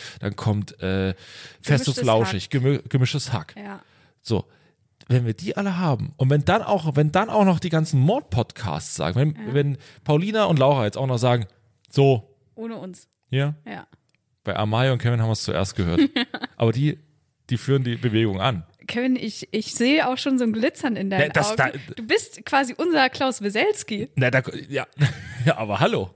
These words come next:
Speaker 2: Ja.
Speaker 1: Da, aber da, da kommt auch der Ossi in mir durch, weißt du?
Speaker 2: <laughs>
Speaker 1: Solidarität, Sozialismus, das heißt aufeinander zugehen.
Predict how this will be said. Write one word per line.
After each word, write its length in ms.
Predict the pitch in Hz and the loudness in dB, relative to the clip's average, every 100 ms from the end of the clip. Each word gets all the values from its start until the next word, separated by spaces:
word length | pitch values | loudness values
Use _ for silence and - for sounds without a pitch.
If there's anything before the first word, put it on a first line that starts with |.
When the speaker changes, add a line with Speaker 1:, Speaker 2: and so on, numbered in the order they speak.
| - | -6
Speaker 2:
Ja. 280 | 302 - - - _ _ | -4 -4 -8 -10 _ _
Speaker 1:
Da, 140 | 143 - | -4 0
aber 140 | 143 | 2
da, 120 | 131 113 101 - | 2 -2 -6 -4
da 100 | 120 | 0
kommt 240 | 180 202 | 0 0
auch 160 | 170 - | -2 -2
der 160 | - | -2
Ossi 220 | - 240 | -2 -2
in 180 | 214 208 | -2 0
mir 140 | 196 196 | 0 2
durch, 320 | 196 160 120 | 4 4 2
weißt 280 | 160 415 403 | 2 2 2
du? 40 | 415 - 392 | -2 -2 -8
Speaker 2:
<laughs> 240 | 277 339 - | -6 -10 -2
Speaker 1:
Solidarität, 920 | 226 226 220 208 180 214 254 254 - - | -2 2 2 2 2 2 0 0 -8 -4
Sozialismus, 600 | 160 156 196 240 214 151 | -4 0 -2 0 0 0
das 100 | 160 | 2
heißt 240 | 175 - | 0 2
aufeinander 420 | 170 156 156 135 | 0 2 2 0
zugehen. 400 | - 277 170 120 | 0 0 0 -2